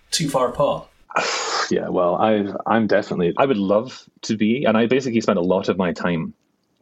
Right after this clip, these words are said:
Speaker 2: trying to understand other clever people's stuff, right? And I think, um, I don't know, I think, I,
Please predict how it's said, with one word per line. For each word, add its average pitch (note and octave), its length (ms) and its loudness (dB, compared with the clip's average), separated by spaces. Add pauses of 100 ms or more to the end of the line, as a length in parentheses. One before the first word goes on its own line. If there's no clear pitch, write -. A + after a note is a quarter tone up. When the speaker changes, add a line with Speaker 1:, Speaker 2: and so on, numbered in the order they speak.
Speaker 2:
trying F#2 200 0
to F#2+ 100 0
understand F2 720 -2 (440)
other F2 340 0 (140)
clever F2 300 0
people's E2 420 -2
stuff, - 400 -4 (640)
right? G2+ 180 2
And G2 120 2
I F#2+ 40 2
think, F#2+ 460 -2
um, F2+ 480 0 (960)
I - 80 2
don't C#3 100 4
know, C3 80 4
I G#2+ 60 4
think, F3 160 4
I, C#3 140 0